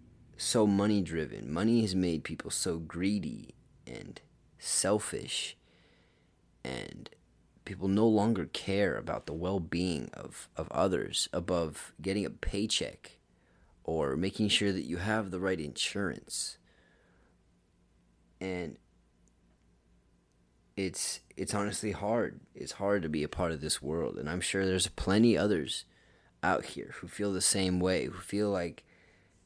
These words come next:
<sighs> maybe it's, I mean, majority of it is the United States. I don't know what is going on here. I don't know what they're feeding people, or I don't know.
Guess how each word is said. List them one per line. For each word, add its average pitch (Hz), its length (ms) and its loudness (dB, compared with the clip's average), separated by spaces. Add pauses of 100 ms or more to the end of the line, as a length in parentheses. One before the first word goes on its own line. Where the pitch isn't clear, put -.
(920)
<sighs> - 220 -8
maybe 110 320 4
it's, - 300 2
I 85 60 -2
mean, 101 300 2
majority 107 500 6
of 98 160 6
it 80 100 4
is 85 440 2
the 80 140 -4
United 85 480 0
States. - 600 -2
I 104 120 2
don't 95 120 2
know 87 80 2
what 90 360 0
is 87 160 -4
going 78 340 -2
on 71 220 -4
here. - 400 -12
I 90 60 -6
don't 85 160 -2
know 82 80 -2
what 85 300 -2
they're 78 120 0
feeding 82 680 -4 (220)
people, 76 560 -6
or 65 380 -6 (1400)
I 101 180 4
don't 78 180 0
know. - 180 -8